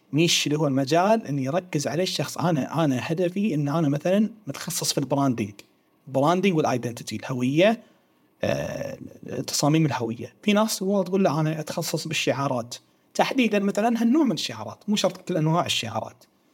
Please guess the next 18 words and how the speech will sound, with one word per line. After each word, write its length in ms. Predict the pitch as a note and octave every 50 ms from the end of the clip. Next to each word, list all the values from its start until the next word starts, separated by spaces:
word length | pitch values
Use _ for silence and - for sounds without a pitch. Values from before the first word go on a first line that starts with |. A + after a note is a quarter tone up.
| _ _ _ _
فأنت 280 | - - - - - -
اختار 440 | - C#3 - - - F#3+ D4 E4+ -
لك 100 | E3+ -
شيء 300 | - - - C4 - C3+
أنت 180 | F3+ F#3+ -
تبي 240 | C#3 - - C#3+ C3+
تركز 480 | B2 - - - A2 - - E3 D3 -
عليه. 300 | A2 D#3 G3 A3 C#3+ - - _ _ _ _ _ _ _ _ _ _ _ _
ما 160 | C3 D#3+ A#3
يصير 280 | C4+ C4 - - A3+ E3
فجأة 400 | - G#3 F#3+ D#3 D#3+ C#3+ C#3 C#3
والله، 520 | C#3+ D3+ D#3 D3+ D3 C#3 C3+ C3 C3 C3+ - _ _ _ _ _ _ _ _ _ _ _ _ _ _ _ _ -
أوه، 240 | D#3+ D#3 D#3 C#3+ D#3
أنا 100 | D#3 D#3
حاط 320 | D3 - F3 E3 E3 -
عمل 220 | C#3+ D#3+ D#3+ D#3 D#3
أنيميشن، 640 | C#3 D#3 D#3 D3+ E3 F3 F3 - - G3 G#3+ A3+ A3+ - - _ _ _
فجأة 720 | - D#3 C#3 - B2 B2 C3 B2+ B2 A#2 - - - -